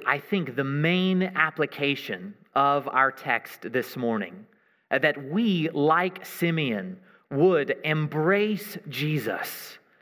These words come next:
and rejoice in all that God has given to us in him, uh, by faith. So if we want to respond to Jesus the way that Simeon does,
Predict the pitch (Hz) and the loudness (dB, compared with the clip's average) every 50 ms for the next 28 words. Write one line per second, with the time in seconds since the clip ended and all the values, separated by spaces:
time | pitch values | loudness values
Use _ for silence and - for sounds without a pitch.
0 | _ _ _ _ - 127 135 135 131 139 131 107 101 - - 175 175 185 180 147 | _ _ _ _ -4 -2 0 2 2 2 0 0 -4 -4 0 2 4 4 4 2
1 | 113 101 - - - - 143 139 135 143 - - 131 139 147 151 143 131 117 117 | 0 -2 -6 -12 -12 -6 -4 -4 -4 -2 0 0 2 2 2 2 0 -2 0 2
2 | 135 127 131 120 127 117 - - - 123 107 117 113 107 - - 117 104 98 95 | 2 2 2 0 -4 -6 -6 -4 -2 -2 -2 -2 -4 -4 -2 0 0 0 0 -2
3 | - - 101 117 113 110 98 104 92 87 87 90 - _ _ _ _ _ _ _ | -6 -8 -6 -6 -6 -4 -4 -6 -6 -6 -8 -12 -16 _ _ _ _ _ _ _
4 | _ - 113 107 107 104 104 - - - 101 90 82 - - - _ _ _ _ | _ -8 -2 0 0 0 0 0 -4 -6 -6 -6 -8 -12 -18 -20 _ _ _ _
5 | _ _ _ _ _ _ _ _ _ _ _ _ _ _ _ _ _ _ _ _ | _ _ _ _ _ _ _ _ _ _ _ _ _ _ _ _ _ _ _ _
6 | _ _ - - - 202 190 185 - - 196 254 269 277 240 233 214 190 160 185 | _ _ -10 -2 2 4 4 4 2 0 2 2 4 4 4 2 2 0 0 0
7 | 175 151 143 143 - - - - 196 190 202 196 196 180 156 - - - 165 135 | 2 2 0 0 -2 -8 -4 0 0 2 4 4 2 2 0 -4 -4 -2 -2 -2
8 | - 139 156 175 175 123 123 98 90 113 - - - - 131 127 127 135 147 160 | -2 -2 0 0 2 2 0 0 -2 -4 -8 -6 -2 0 0 2 4 2 4 4
9 | 180 190 185 156 147 131 - - - - - 160 185 190 185 165 156 139 131 123 | 4 2 4 2 2 -2 -2 -6 -12 -6 -2 0 2 2 2 2 0 -2 -2 -2
10 | 110 139 143 156 127 92 82 87 - - - - - - | 0 0 2 2 0 0 -2 -6 -14 -18 -18 -18 -20 -20